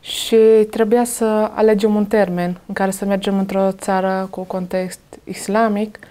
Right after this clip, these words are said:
și văzând nevoile din Albania, am ales să, să merg. Și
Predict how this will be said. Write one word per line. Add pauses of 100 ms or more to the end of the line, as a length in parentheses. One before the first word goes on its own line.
(600)
și
văzând
nevoile
din
Albania, (300)
am
ales
să, (360)
să
merg. (680)
Și